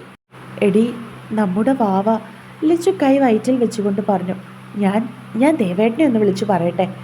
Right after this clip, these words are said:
അവൾ പറഞ്ഞുകൊണ്ട് ഫോൺ എടുത്തു. "ഞാൻ കാശിയേട്ടനെ വിളിച്ചു പറയട്ടെ അമ്മേ?" ലച്ചു തുളസിയെ നോക്കി ചോദിച്ചു. അവർ അവളുടെ മുഖം കൈകളിലെടുത്ത് ചുംബിച്ചു. "വിളിച്ചു പറ മോളെ," അവർ അവളുടെ കവളിൽ കൈവച്ചുകൊണ്ട് പറഞ്ഞു. രുദ്രനും കാശിയും കേൾക്കേണ്ട താമസം രണ്ടുപേരും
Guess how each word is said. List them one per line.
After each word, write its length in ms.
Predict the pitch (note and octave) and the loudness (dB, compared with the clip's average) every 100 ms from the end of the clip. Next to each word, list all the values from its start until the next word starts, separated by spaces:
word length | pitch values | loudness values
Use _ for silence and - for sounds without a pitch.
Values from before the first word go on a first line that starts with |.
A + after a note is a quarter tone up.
| - - - | -16 -10 -2
അവൾ 180 | E4+ F#4 | 2 4
പറഞ്ഞുകൊണ്ട് 520 | C#4 A3 A3+ A#3 A3+ | 4 2 2 2 0
ഫോൺ 300 | A3+ F#3 F3+ G#3+ | -2 -4 -2 -2
എടുത്തു. 260 | F#3+ - - - - - | -2 -4 -6 -12 -14 -6
"ഞാൻ 120 | A3 C4+ | -2 0
കാശിയേട്ടനെ 580 | C#4 G3+ F3+ C4 C4 D#4+ | 0 0 0 0 0 0
വിളിച്ചു 240 | D#4 A#3+ | 0 0
പറയട്ടെ 380 | A#3+ A3+ G#3+ A3 | 2 2 2 0
അമ്മേ?" 240 | G#3+ F#3+ B3 - - - - | 0 0 -2 -6 -16 -16 0
ലച്ചു 340 | D4+ D#4+ - E4+ - | 2 2 2 -2 -2
തുളസിയെ 440 | - A3 G3 - C4 | 0 2 2 2 2
നോക്കി 260 | B3+ - | 2 -2
ചോദിച്ചു. 420 | G3+ F#3+ F3 E3+ F3+ - - - - | -2 -2 -2 -6 -10 -10 -20 -10 -2
അവർ 180 | E4+ F#4 | 2 4
അവളുടെ 280 | E4 C#4+ C4+ | 4 2 2
മുഖം 320 | A3+ A3 G#3+ - | 0 0 -4 -4
കൈകളിലെടുത്ത് 800 | - F3+ F3 F#3+ A#3 A3+ F#3 F#3 - | -2 0 2 2 2 2 0 -4 -6
ചുംബിച്ചു. 500 | - F3 D#3+ E3+ - - - - _ - - - - - | -8 -6 -4 -4 -6 -10 -10 -18 _ -20 -20 -20 -20 -2
"വിളിച്ചു 300 | A#3+ C4 C#4+ | 2 2 2
പറ 220 | - G#3 F#3+ | 0 0 2
മോളെ," 340 | A3+ G3 F3+ F3 - - - - | 2 2 2 -2 -12 -20 -12 -4
അവർ 180 | F#4 F#4 | 0 2
അവളുടെ 280 | D4 C#4 C4+ | 2 0 0
കവളിൽ 400 | A#3+ G3+ G3+ A3+ | 0 0 0 0
കൈവച്ചുകൊണ്ട് 680 | A3+ F#3+ F#3 F#3 G#3 G3+ F#3 | -2 -2 -2 -4 -4 -2 -2
പറഞ്ഞു. 360 | F#3+ F3 F3 - - - - | -2 -4 -8 -12 -20 -20 -2
രുദ്രനും 480 | E4 E4 F#4 F#4 G4 | 2 2 2 0 0
കാശിയും 380 | E4+ B3+ C4 C4 | 0 0 -2 -2
കേൾക്കേണ്ട 540 | A#3 F#3+ G#3 B3+ C4+ | 0 0 0 0 0
താമസം 400 | B3+ G3+ F#3 F#3 F3+ | 0 -2 -2 -4 -2
രണ്ടുപേരും 560 | E3+ E3+ A3 G#3+ F3+ | -2 0 2 2 0